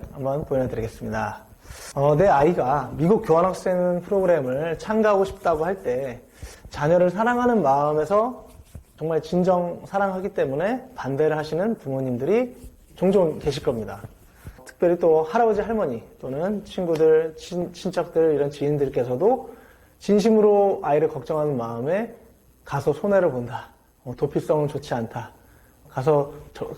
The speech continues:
다녀와서 적응 못한다는 등 반대를 하는 경우가 이제 종종 있을 겁니다. 재밌는 건요, 이런 분들이 흔히 얘기하는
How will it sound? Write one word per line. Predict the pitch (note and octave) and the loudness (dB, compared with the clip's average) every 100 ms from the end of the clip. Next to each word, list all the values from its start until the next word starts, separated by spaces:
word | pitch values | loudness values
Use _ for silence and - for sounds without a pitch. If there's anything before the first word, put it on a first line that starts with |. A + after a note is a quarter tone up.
| - | -10
다녀와서 | - D3+ D#3 C#3 | 0 2 4 2
적응 | - C3 C3+ | -2 -2 0
못한다는 | A2+ D3+ C#3+ C3+ C3+ | -2 -2 0 0 0
등 | F3+ A3+ - - - | 0 0 -4 -20 -14
반대를 | - C3 C#3+ C#3 | -4 0 2 0
하는 | D3 | -2
경우가 | C#3 B2 A#2+ E3+ G#3+ - - - | 0 0 0 0 -2 -8 -20 -20
이제 | C#3 B2+ | -14 -2
종종 | D3 D3 | 2 2
있을 | C3 D#3+ | 2 -2
겁니다. | D3+ G#2+ G2 G#2+ - _ _ - - | -2 -2 -6 -12 -18 _ _ -20 -8
재밌는 | - F#3 G#3 | 0 4 4
건요, | D3 A#2+ B2 C#3+ B2 - _ _ _ | 2 -2 -6 -10 -12 -18 _ _ _
이런 | - D3+ E3+ F3 F3+ | -6 2 4 4 2
분들이 | E3+ D3+ C3+ C#3+ C#3+ - | 0 0 0 0 -2 -2
흔히 | G3+ E3 | 0 2
얘기하는 | C3+ C#3 C#3 G3 C#4 | 2 2 2 2 0